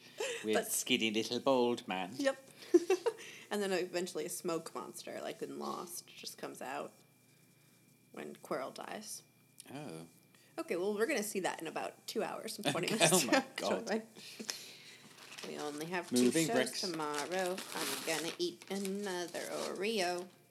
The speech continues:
Speaker 1: Thank you.
Speaker 2: Yep. Diagon Alley, which, do you know how that name came about?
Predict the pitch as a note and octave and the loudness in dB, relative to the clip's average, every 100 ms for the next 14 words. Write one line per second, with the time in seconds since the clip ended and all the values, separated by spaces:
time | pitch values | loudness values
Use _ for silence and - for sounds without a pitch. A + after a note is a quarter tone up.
0 | - - - - - - - - - - | 2 2 -6 -18 -20 -20 -20 -20 -20 -20
1 | - _ _ - C3+ A#2+ C3+ - - - | -20 _ _ -8 -2 2 2 0 -10 -4
2 | G#3 - - - - - - - - - | -4 -6 -20 -20 -20 -20 -20 -20 -20 -20
3 | - - - - - A3+ B3 C4+ C4+ C#4 | -20 -14 -12 -12 -2 4 6 4 4 4
4 | C#4 C4 C#4+ D4 G#3+ F3+ - C#4 - - | 4 4 4 4 2 4 6 6 6 0
5 | - - F3 F#3 F#3+ F3 E3+ E3+ F3 F3+ | -4 -4 -4 -2 0 0 2 0 2 4
6 | F3+ - A3 A#3+ C4 C4 C4+ C4 C4 C4+ | 4 2 0 2 0 -2 -2 0 0 4
7 | E4 | 4